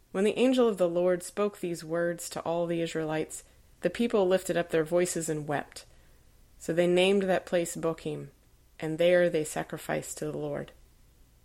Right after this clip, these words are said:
Then the Israelites did what was evil in the sight of the Lord and worshipped the Baals. And they abandoned the Lord, the God of their ancestors, who had brought them out of the land of Egypt.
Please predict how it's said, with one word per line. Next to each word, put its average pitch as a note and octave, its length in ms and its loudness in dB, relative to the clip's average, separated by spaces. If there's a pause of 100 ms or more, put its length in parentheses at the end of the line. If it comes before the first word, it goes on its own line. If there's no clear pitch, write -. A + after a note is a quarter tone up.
(180)
Then G3+ 120 0
the A#3 160 4
Israelites B3 580 4
did G3+ 220 0
what G3+ 120 2
was E3 200 -4
evil F#3 340 -2
in E3 120 -4
the D#3 60 -8
sight D#3+ 300 -4
of D#3+ 100 -4
the D3+ 60 -8
Lord D#3 320 -2
and D#3 160 -4
worshipped E3+ 400 0
the - 60 -6
Baals. D3+ 640 -6 (580)
And F#3 160 2
they F#3+ 80 4
abandoned F3+ 500 2
the D#3+ 80 -4
Lord, D3+ 400 -4 (280)
the F3 100 -6
God F3+ 300 4
of F3 100 0
their E3 200 0
ancestors, E3 720 -4 (180)
who F#3 100 -2
had F#3 140 0
brought F#3 280 2
them F3+ 140 0
out F3 140 0
of E3 60 -4
the E3 120 -2
land E3+ 320 0
of E3+ 120 -4
Egypt. - 480 -6